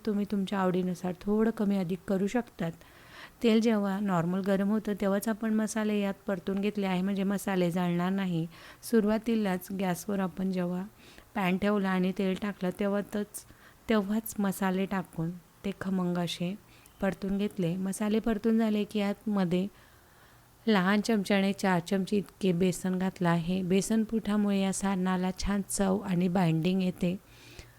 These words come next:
बेसन पिठामुळे जे मूग डाळीचं मिश्रण आहे,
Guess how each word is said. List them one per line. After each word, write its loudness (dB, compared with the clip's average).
बेसन 4
पिठामुळे 4
जे 2
मूग 4
डाळीचं 2
मिश्रण 0
आहे, 2